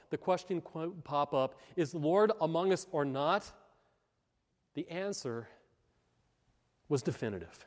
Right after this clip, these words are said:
There is something about an enduring reminder that, that sinks deep. Some time ago, I have a very dear friend,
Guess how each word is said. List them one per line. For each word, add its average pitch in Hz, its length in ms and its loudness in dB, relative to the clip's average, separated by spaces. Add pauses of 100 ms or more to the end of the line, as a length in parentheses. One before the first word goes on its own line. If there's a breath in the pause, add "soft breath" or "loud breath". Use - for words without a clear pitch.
(1200 soft breath)
There 208 120 12
is 202 80 8
something 294 400 10
about 175 260 12
an 160 100 8
enduring 190 760 6
reminder 143 640 4
that, 123 260 2 (500 soft breath)
that 127 140 4
sinks - 400 4
deep. 123 400 4 (1800 soft breath)
Some 196 220 10
time 185 180 12
ago, 151 180 10
I 135 220 10
have 147 280 2
a 123 40 0
very 147 220 8
dear 139 140 8
friend, 147 300 6